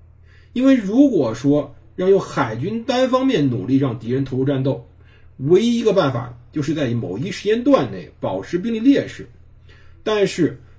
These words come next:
劣势的兵力很难取得决定性成果，这无法解决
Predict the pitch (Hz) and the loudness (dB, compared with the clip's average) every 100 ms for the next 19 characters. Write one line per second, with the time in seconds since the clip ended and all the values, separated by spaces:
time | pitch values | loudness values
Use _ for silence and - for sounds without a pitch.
0 | - - 254 220 170 156 143 165 160 135 | -14 -2 2 2 2 0 0 0 0 0
1 | 120 - 123 123 151 220 - 123 131 139 | 0 -2 -2 -2 -2 -4 -4 -2 -2 -2
2 | 139 147 131 120 143 123 - - - 175 | -2 -2 -2 -4 -4 -4 -6 -16 -6 -4
3 | 202 233 233 180 110 104 139 - | -4 -2 -2 0 -2 -2 -4 -4